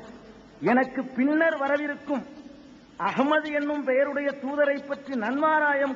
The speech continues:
கூறுபவனாகவும் இருக்கும் நிலையில் அல்லாஹ்வின் தூதனாக உங்களிடம் வந்துள்ளேன்" என்று கூறிய வேளையை நபியே நீர் நினைவு கூறுவீராக. எப்படி வருது? ஈசா சொல்றாங்க,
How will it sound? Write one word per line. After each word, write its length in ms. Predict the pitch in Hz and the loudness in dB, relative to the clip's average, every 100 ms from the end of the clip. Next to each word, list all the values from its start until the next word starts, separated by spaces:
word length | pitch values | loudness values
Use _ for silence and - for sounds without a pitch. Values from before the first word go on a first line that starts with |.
| 254 | -4
கூறுபவனாகவும் 840 | 269 262 247 240 226 240 240 226 185 | -2 0 2 2 0 0 0 -2 -4
இருக்கும் 400 | 226 240 240 226 | -6 -4 -2 0
நிலையில் 600 | 214 247 311 226 - - - - - - | 0 0 0 -2 -6 -14 -16 -16 -10 -2
அல்லாஹ்வின் 680 | 214 277 294 277 262 254 240 | 2 4 4 2 -2 -4 -6
தூதனாக 760 | 247 294 294 254 240 233 226 208 - - | -6 0 2 2 2 2 2 2 -2 -8
உங்களிடம் 560 | 202 247 233 226 214 185 | -2 0 2 2 0 -4
வந்துள்ளேன்" 1000 | 185 240 262 254 277 302 233 - - 190 | -2 0 2 4 4 4 0 -8 -12 -10
என்று 280 | 220 220 | -8 -8
கூறிய 340 | - 233 226 196 | -6 -4 -2 -2
வேளையை 560 | 185 220 226 294 240 - - - - | 0 0 0 0 -2 -8 -16 -12 -4
நபியே 460 | 214 233 208 214 | 0 4 6 6
நீர் 220 | 185 214 170 | 4 0 0
நினைவு 360 | 170 185 190 | 0 0 -2
கூறுவீராக. 840 | 160 156 151 143 139 127 190 226 - - - - - - - | -2 -2 -2 -2 -2 2 4 2 0 -10 -16 -18 -16 -16 -10
எப்படி 200 | 165 226 | -2 4
வருது? 560 | 240 240 302 311 - - - - - | 6 6 4 0 -4 -10 -12 -10 -2
ஈசா 320 | 240 247 220 | 0 2 2
சொல்றாங்க, 760 | 190 202 220 202 190 262 294 | 0 0 0 0 2 2 0